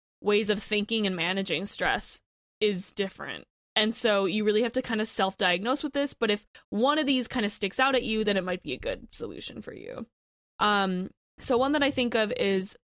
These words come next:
having a planner or calendar can be really helpful for some people, um, whether it be on paper or a Google Calendar. Um,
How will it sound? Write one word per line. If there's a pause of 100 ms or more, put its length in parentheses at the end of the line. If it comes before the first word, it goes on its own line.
having
a
planner
or
calendar
can
be
really
helpful
for
some
people, (520)
um,
whether
it
be
on
paper
or
a
Google
Calendar. (420)
Um,